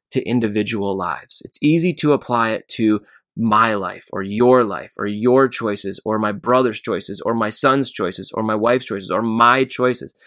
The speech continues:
It's easy to apply this to individual choices, individual identities. But what if we thought of these things as corporate? What if we saw these things as systemic? What if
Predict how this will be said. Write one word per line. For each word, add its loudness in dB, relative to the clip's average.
It's -16
easy 2
to 4
apply 2
this -2
to -6
individual 2
choices, 0
individual 2
identities. -8
But -2
what 2
if -2
we 0
thought -6
of -4
these 0
things -4
as -4
corporate? -8
What 2
if 0
we 4
saw 4
these 0
things -6
as -2
systemic? -4
What 4
if 4